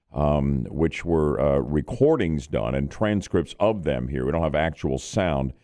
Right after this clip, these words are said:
but by the F B I in the nineteen sixties, when they thought that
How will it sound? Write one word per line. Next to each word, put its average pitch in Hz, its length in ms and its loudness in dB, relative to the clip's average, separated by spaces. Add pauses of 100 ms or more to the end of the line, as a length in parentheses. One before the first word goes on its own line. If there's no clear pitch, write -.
(240)
but 76 200 2
by 78 300 4
the 76 280 0
F 101 240 0
B 80 180 2
I 92 300 2
in 76 240 0
the 76 80 0
nineteen 80 460 0
sixties, 67 500 -2
when 69 140 0
they 65 120 0
thought 117 420 0
that 71 180 0